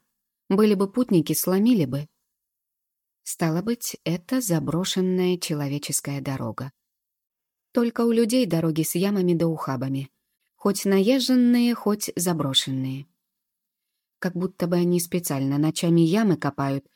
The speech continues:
чтобы потом самим тяжело и неудобно ездить было. Может быть, это и недалеко от правды.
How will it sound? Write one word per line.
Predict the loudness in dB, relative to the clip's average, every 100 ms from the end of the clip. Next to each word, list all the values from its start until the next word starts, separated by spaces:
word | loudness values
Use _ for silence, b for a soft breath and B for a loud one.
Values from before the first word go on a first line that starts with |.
| b _
чтобы | -6 -2 -2
потом | -2 0 0
самим | 2 2 2 2
тяжело | 2 2 4 4 4
и | 4
неудобно | 6 4 4 2 4
ездить | 4 2 -4 -6 -6
было. | -6 -6 -8 -12 _ _ _ _ _ _ _ _ _ _ _ _ _ 0
Может | 4 4 2 -2
быть, | -2 -4 -8 -6
это | -4 0
и | 2
недалеко | 4 4 2 0 -2
от | -4 -4
правды. | -8 -8 -8 -12